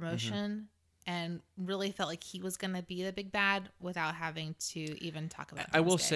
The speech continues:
Speaker 2: say with Lex Luthor, I liked his performance, but there is a point in the movie where his actions stop making sense, and they just kinda become stupid villain
Speaker 1: Yeah.
Speaker 2: actions, and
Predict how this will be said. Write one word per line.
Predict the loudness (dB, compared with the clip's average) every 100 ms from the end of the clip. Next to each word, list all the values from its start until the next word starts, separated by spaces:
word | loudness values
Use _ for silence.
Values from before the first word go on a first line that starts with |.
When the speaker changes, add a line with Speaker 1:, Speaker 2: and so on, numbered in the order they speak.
| 6
Speaker 2:
say |
with | 6 2 2
Lex | 0 0 2
Luthor, | 0 2 2
I | 4
liked | 2 0
his | -4
performance, | -4 -6 -4 -2 -4 -4
but | -6
there | -4 -2
is | 0
a | 0
point | 0 -2
in |
the | -2
movie | -4 -2 -4
where | -4 -6
his | -6 -6 -6 -6 -6 -6 -6 -2
actions | -2 -2 -4 -4 -4 -4 -2
stop | 0 0 0
making | -2 -4 -4
sense, | -6 -6 -4 -4 -6 _ _ _ _ _ _
and | 0 2 4 2 -2 -4 -10 -8
they | -2 -2
just | 0 -4 -6
kinda | -6 -4 -4
become | -6 -6 -6 -4 -4 -8 -6
stupid | -6 -4 -4 -4 -6 -10 -16 -12
villain | -4 -2 0 -4 -6
Speaker 1:
Yeah. | 0 0
Speaker 2:
actions, | 0 -2 -2 -2 -4
and | -2 -2 -2 -6